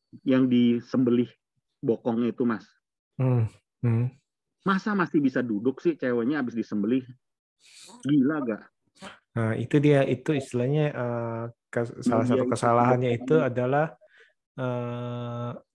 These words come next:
Speaker 2: tidak menerangkan sudah berapa lama, apakah sebulan, istilahnya seperti itu kan
Speaker 1: Harusnya
Speaker 2: pemulihannya
Speaker 1: kan
Speaker 2: ke-,
Speaker 1: baru
Speaker 2: wala-,
Speaker 1: dari, hmm.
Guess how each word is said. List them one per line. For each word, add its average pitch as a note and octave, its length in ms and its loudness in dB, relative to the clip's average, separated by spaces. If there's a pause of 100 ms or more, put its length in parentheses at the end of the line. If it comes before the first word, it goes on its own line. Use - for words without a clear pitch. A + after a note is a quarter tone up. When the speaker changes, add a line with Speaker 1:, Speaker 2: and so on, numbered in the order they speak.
(100)
Speaker 2:
tidak B2+ 240 0
menerangkan A#2+ 560 -2
sudah - 160 -2
berapa A2 320 -2
lama, C3+ 320 -4
apakah G#2+ 240 -12
sebulan, B2+ 880 -2
istilahnya A2+ 380 -10
seperti - 500 -12
itu D3+ 80 -2
kan A#2+ 160 -2
Speaker 1:
Harusnya B2 80 -6
Speaker 2:
pemulihannya B2 400 0
Speaker 1:
kan C3 80 -6
Speaker 2:
ke-, - 160 -14
Speaker 1:
baru D3+ 300 -4
Speaker 2:
wala-, B2+ 180 4
Speaker 1:
dari, G#2+ 220 2
hmm. G#2+ 760 -6